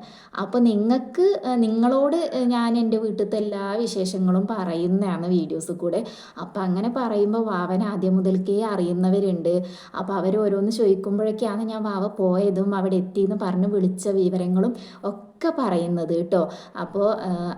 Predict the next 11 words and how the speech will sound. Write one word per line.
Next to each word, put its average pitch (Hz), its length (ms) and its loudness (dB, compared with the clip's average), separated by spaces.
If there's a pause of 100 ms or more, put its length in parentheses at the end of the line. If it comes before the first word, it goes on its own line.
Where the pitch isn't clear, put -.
അ-, - 240 -4
നമുക്ക് 202 680 2
നമ്മുടെ 240 460 0
ചോര 277 460 2
എന്ന് 233 200 0
പറയുന്നത് 247 540 0
അത് 190 200 -4
എത്ര 233 300 -4
മുറിച്ച് 285 420 -4
മാറ്റിയാലും 262 640 -2
പോകണമെന്നല്ലല്ലോ. 233 960 2